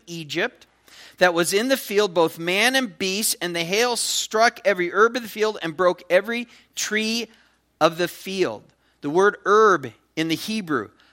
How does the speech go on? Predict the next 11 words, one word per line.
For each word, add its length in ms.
"esev," 800
means 320
green 340
plants 520
or 60
plants 400
for 160
food. 420
The 60
word 320
tree 500